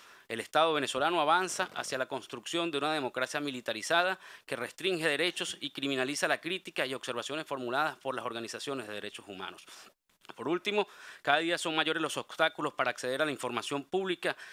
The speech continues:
y ejercer el monitoreo en derechos humanos y la Contraloría Social prevista en nuestra Constitución Nacional. Las memorias y cuentas de las instituciones del Estado son presentadas fuera del lapso establecido en la Constitución Nacional o en muchos casos ni siquiera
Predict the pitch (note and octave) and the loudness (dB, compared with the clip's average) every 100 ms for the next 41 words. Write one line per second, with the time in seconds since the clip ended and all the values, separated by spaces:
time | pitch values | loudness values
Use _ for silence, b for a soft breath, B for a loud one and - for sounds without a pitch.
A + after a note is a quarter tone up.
0 | B C#3 C3+ C3+ E3 F3+ E3 D3+ B2+ B2+ | B -4 2 2 4 2 4 2 2 2
1 | E3+ F3 C3 B2 C3+ D3+ C3 C#3 E3+ E3+ | 4 4 2 0 -2 -4 -2 2 2 0
2 | D3+ C#3 C3 A#2+ A#2+ B2 C#3 D#3+ C#3 F3 | 0 0 0 -4 -2 -2 0 -2 -2 0
3 | D#3 B2 D3 D#3 C#3 A#2+ - A2+ A2+ - | 0 0 -2 -2 -2 -4 -6 -8 -8 -10
4 | G#2+ G#2+ C3 C3 - G2+ G2 F2 B B | -10 -4 -2 -2 -2 -4 -6 -6 B B
5 | B B A#2 B2+ B2 D#3 D3+ - F3 E3+ | B B -2 0 2 2 2 2 4 4
6 | C3 B2+ A#2 A2+ A2 G#2 C3+ D3+ C3+ - | 2 -2 -2 -6 -10 -8 -4 -2 -4 2
7 | D#3 E3+ E3+ B B - C#3 E3+ D#3+ C3 | 4 4 0 B B -4 0 2 2 2
8 | D#3+ D#3+ C#3 D#3 C3 C3 D#3+ - D3 C#3 | 4 2 4 2 4 4 2 2 -4 -2
9 | B2+ - D#3+ D3 C3+ A#2 C3 A#2 B2+ C#3+ | -2 -4 -2 0 -2 -6 -10 -10 -4 -2
10 | D3+ B2+ C3+ E3+ - B B - B2+ A#2+ | -2 0 2 2 0 B B -4 -2 0
11 | C3 D#3 - C#3+ C#3+ C3 - B2 C#3+ C#3+ | 0 -2 2 2 2 -4 -6 -6 0 2
12 | C#3 - | 2 -2